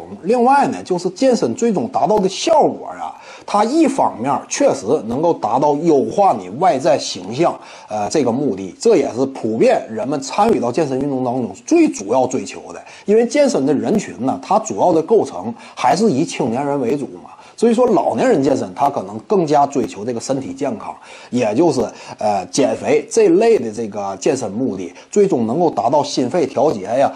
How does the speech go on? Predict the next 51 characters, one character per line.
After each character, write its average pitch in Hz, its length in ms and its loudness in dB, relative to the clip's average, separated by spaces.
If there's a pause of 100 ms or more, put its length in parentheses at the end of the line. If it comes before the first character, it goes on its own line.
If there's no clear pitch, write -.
(140)
增 131 200 0
强 131 220 -2
心 143 180 -2
肺 185 140 0
功 131 180 -2
能 95 220 -10
啊， - 180 0 (120)
这 226 180 4
方 110 240 -2
面 117 160 -4
的 104 80 -6
这 110 140 -4
个 98 100 -10 (380)
效 165 240 2
果。 - 260 -12 (380)
一 262 120 4
般 175 240 2
来 135 160 4
讲 160 300 0
呢， 95 80 -10 (400)
对 233 140 4
于 220 180 4
健 262 400 2
身 104 280 -2
达 131 180 4
到 208 180 6
的 170 140 2
这 175 140 0
个 151 120 4
生 240 320 2
理 139 160 0
指 175 240 2
标 139 300 4
能 117 180 -4
够 202 140 4
体 - 280 -8
现 247 240 2
出 127 220 -2
的 113 100 -6
这 143 120 0
个 135 100 0
健 196 240 2
康 170 160 0
方 139 140 0
面 151 160 -2
的 127 40 2
变 185 240 2
化， - 320 -6
最 269 200 2
直 - 180 -6
观 208 320 2